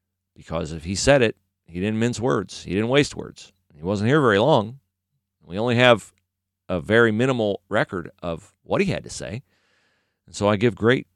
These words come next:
weight to his words. And what all of these,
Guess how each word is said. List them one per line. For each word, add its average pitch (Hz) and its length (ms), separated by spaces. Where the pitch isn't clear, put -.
weight 85 300
to 90 460
his 85 260
words. 117 440
And 110 480
what 165 200
all 170 280
of 127 120
these, 117 480